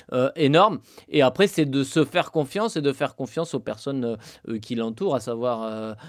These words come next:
euh, son coach, comme il l'a, il l'a très bien dit, qui va, qui va l'accompagner et lui, lui app-, enfin, prendre de l'expérience.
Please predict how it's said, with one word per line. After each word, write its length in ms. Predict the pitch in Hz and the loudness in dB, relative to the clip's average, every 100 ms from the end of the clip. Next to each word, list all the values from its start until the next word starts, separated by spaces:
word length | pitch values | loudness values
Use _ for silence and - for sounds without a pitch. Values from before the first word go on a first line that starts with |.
| 151 - | -16 -14
euh, 120 | 104 | -14
son 240 | - 110 | -12 -10
coach, 260 | 110 135 - | -4 -6 -4
comme 160 | 113 | -8
il 180 | 110 110 | -6 -6
l'a, 280 | 107 107 104 | -6 -6 -6
il 220 | 110 113 | -6 -4
l'a 120 | 110 107 | -4 -6
très 200 | - 113 | -10 -10
bien 200 | 113 110 | -8 -6
dit, 260 | 123 156 | -6 -8
qui 160 | - 117 | -8 -8
va, 260 | 113 110 | -4 -6
qui 160 | 107 113 | -8 -6
va 100 | 117 | -4
l'accompagner 880 | 113 113 117 117 117 131 147 151 131 | -4 -6 -8 -6 -6 -2 0 2 0
et 20 | |
lui, 400 | 113 110 110 110 - - - - | -2 -6 -8 -8 -12 -20 -20 -12
lui 200 | 120 143 | 2 2
app-, 200 | 139 _ | 2 _
enfin, 200 | 156 139 | 0 0
prendre 300 | - 185 196 | 0 0 2
de 120 | 170 | 4
l'expérience. 460 | 180 175 - 180 | 4 2 -2 -2